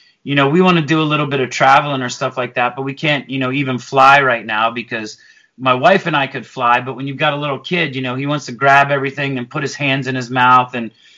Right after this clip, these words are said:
and do all this stuff. So we have to be, you know, real careful about that. But we've made a couple road trips and,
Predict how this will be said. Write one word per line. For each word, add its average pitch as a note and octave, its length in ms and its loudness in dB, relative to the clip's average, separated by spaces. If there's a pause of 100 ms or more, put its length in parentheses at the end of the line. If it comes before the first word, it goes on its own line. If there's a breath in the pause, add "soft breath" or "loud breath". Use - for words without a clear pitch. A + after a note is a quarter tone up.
(300 soft breath)
and C3 220 -2
do C#3+ 160 -2
all C3+ 140 4
this C3 160 -2
stuff. C3 260 0
So C#3 140 -8
we C#3+ 100 -2
have D3 160 0
to C#3 80 -10
be, B2+ 460 -2
you B2 80 -6
know, A#2+ 120 -4
real C3+ 300 0
careful C#3 380 0
about B2 300 0
that. B2+ 200 2
But D3+ 60 -6
we've F#3 160 4
made G3 180 4
a E3+ 60 0
couple D#3+ 340 0
road C3+ 300 0
trips C#3 440 -4
and, A2 260 -8